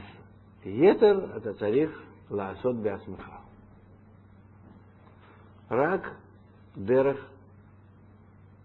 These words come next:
חברה, ספרים ורב. זה הכל. זאת אומרת, דרך הדברים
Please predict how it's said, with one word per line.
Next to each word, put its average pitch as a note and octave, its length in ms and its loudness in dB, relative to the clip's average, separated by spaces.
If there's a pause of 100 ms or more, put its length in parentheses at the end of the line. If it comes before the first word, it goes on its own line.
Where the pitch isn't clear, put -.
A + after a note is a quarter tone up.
(340)
חברה, C#3+ 600 0 (280)
ספרים A#2 520 0 (220)
ורב. G2 360 -8 (1120)
זה D#3 160 -6
הכל. D3 240 -10 (300)
זאת A#2+ 140 -8
אומרת, B2 220 -2
דרך C#3 380 4
הדברים B2+ 440 2